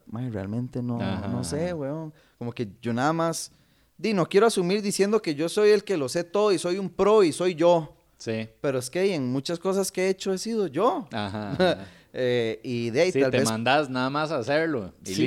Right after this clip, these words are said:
Speaker 2: listo.
Speaker 1: lo hago y hago el video, esta es la idea que se me ocurrió. Sí, si soy influenciado por algo, me gusta mucho el humor gringo, me gusta mucho el humor que muchos dirían humor estúpido.
Speaker 2: Ajá.
Speaker 1: Mae, me encanta, eso me fascina. Em,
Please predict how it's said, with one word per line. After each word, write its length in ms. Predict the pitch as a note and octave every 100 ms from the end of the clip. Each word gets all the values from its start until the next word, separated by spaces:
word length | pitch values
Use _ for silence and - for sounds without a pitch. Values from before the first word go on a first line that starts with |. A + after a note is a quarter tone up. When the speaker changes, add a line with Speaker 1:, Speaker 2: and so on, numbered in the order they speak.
| D3
Speaker 2:
listo. 140 | G#3+
Speaker 1:
lo 160 | D3+ B2+
hago 360 | E3 G#3+ F#3 D#3
y 140 | C3
hago 180 | D3 D#3+
el 60 |
video, 300 | F#3 D#3+ F3
esta 160 | G3 -
es 60 | E3+
la 40 |
idea 140 | F3 F#3
que 80 |
se 100 | F#3
me 100 | F3+
ocurrió. 440 | F3 C3 A#2 D#3+ F3 - _
Sí, 320 | - - C3
si 160 | - G#2+
soy 200 | - B2
influenciado 680 | D3 D#3 E3+ D#3+ F3 F3 D3+
por 160 | A2+
algo, 240 | A2+ C3+ E3
me 140 | C#3+
gusta 320 | G#2 A2+ C#3
mucho 280 | C3+ C#3+ -
el 60 | D3
humor 300 | A#2+ A#2 B2+
gringo, 440 | A#2+ C3+ D#3 C3+
me 120 | A2
gusta 240 | G#2 G#2+ B2+
mucho 240 | C3 B2+
el 60 | C#3+
humor 300 | A2 A2+ B2 - _ _
que 100 | C#3
muchos 320 | A#2+ A#2 D3+
dirían 300 | A#2 A2+ C3
humor 220 | A#2+ A#2
estúpido. 760 | B2 - D3+ D3 A2 G2 F2+ G2 _
Speaker 2:
Ajá. 360 | G#2+ G#2 F#2+ A2+
Speaker 1:
Mae, 420 | D#3+ D3+ A2 F#2+
me 100 | E2+
encanta, 600 | G#2+ D#3+ F#3+ - A2 C#2+ -
eso 120 | -
me 140 | A2+ G#2+
fascina. 480 | A2+ D#3 F3 D#3+ - - - _
Em, 880 | A2 A2 G#2 G2+ G2 G2 F#2+ F#2